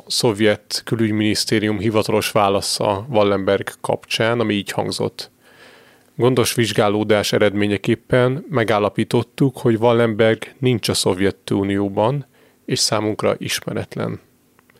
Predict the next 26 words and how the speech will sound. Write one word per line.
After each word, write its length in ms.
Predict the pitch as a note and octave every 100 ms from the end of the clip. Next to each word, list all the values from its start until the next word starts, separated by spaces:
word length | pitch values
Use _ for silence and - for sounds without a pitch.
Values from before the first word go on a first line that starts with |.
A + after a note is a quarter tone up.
| - - - - _ _ -
Tehát 460 | G#2 G2 A2 - -
két 280 | C#3 B2+ A#2+
és 160 | G#2
fél 240 | - A#2+ A2
év 180 | G#2+
után 580 | G2+ - G#2 G#2 B2+ B2+ - _ _ _
Svédország 640 | - - A#2 A2+ - A2 G2+
végre 340 | G#2+ G#2+ G#2+
hivatalos 480 | G2 A2+ - G#2+ -
választ 360 | A2+ G#2 G2
kapott 380 | - A2+ - -
az 120 | F#2+
ügyben, 500 | G#2 G#2 A2 C3 B2 - _ _ _ -
Wallenberg 520 | A2+ G#2 G2 G2 G2 - - -
nincs 220 | G#2 -
a 60 | G2+
Szovjetunióban. 1040 | - - G#2+ - - A#2 - - A2+ G2 - _ _ _ _ _ _ _ _ _ _ _ - - - -
Természetesen 680 | - C3 B2+ C3 C3 - A#2+
Wallenberg 460 | A2+ B2+ B2 A2+ -
családja 440 | - A#2 G#2+ G#2+
tiltakozott, 840 | - B2 A2 A2 - F#2+ A2 - A#2+
és 140 | -
egy 180 | A2 G#2
listát 460 | A#2+ - A#2 G#2
állítottak 640 | A2+ G2+ G2 G#2+ - A#2 -
össze 580 | A2+ - G2+ A#2 G#2